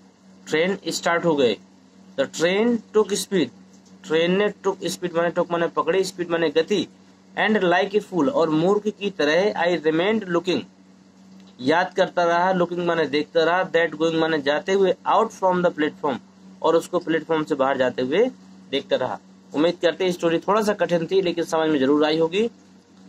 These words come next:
हो सकता है स्टोरी आपकी परीक्षाओं में पूछी जाए, तो आप इस story को एक से दो बार बनाएंगे तो आपको जरूर समझ में आएगी। और जिस बच्चों ने ध्यान से देखी होगी पूरी video, उससे story तुरंत भी बन सकती है।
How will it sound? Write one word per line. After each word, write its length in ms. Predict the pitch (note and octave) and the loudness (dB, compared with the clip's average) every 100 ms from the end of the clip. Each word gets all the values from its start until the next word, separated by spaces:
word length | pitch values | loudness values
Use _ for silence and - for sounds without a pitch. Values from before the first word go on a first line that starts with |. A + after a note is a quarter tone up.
| - | -2
हो 120 | D3 | 0
सकता 280 | E3+ F#3+ F#3+ | 2 0 0
है 100 | F#3+ | -2
स्टोरी 260 | F3+ F3 E3 | 0 0 0
आपकी 220 | D#3 E3 | 0 -4
परीक्षाओं 440 | C#3+ D3+ C#3+ D#3 | -2 -2 -2 -2
में 260 | D#3 D3 A2+ - - - - - | 0 0 -4 -12 -20 -20 -20 -4
पूछी 280 | C#3 C#3 F#3+ | -2 0 2
जाए, 280 | F#3 G3+ A3 - - - - | 4 2 0 -6 -20 -8 0
तो 60 | |
आप 180 | D3 D#3+ | 0 0
इस 160 | D#3 D#3+ D3+ | -6 -8 -10
story 320 | - E3 F3 | -2 0 0
को 120 | F3 | 0
एक 260 | D#3 F3+ G3 | 0 0 -2
से 100 | F#3+ | -2
दो 120 | E3+ | 2
बार 180 | E3+ F3 | 4 2
बनाएंगे 440 | D3+ D3 D#3 D#3+ | 2 0 0 0
तो 80 | E3 | 2
आपको 260 | D#3 - D#3 | 0 -2 -8
जरूर 320 | A#2 D3 E3 | -2 0 0
समझ 200 | E3 D3+ | 0 2
में 140 | C#3+ C3 | 2 2
आएगी। 280 | B2 G2+ - - - - - - | 0 -4 -16 -20 -20 -20 -16 -6
और 60 | C3+ | -4
जिस 200 | E3 D3+ | -2 -2
बच्चों 240 | D#3+ E3+ | -2 -2
ने 80 | E3+ | -4
ध्यान 300 | D3 D#3 E3+ | -2 -2 -2
से 120 | F3+ | -4
देखी 420 | D#3 - C#3 E3+ | -6 -4 -4 0
होगी 200 | F3 F3 | 0 0
पूरी 260 | F3 E3+ F3+ | 0 0 0
video, 400 | E3+ E3+ G#3 B3+ - - - - - D#3 | 0 2 2 0 -4 -20 -20 -20 -12 -6
उससे 260 | D#3+ F#3 | -2 -2
story 300 | F3 E3+ F3+ | -2 -2 -2
तुरंत 300 | F#3+ E3 D#3+ | 0 0 2
भी 100 | E3 | 0
बन 160 | D#3+ D3 | 0 0
सकती 340 | C#3+ B2 B2+ | -2 -6 -6
है। 160 | A#2+ | -8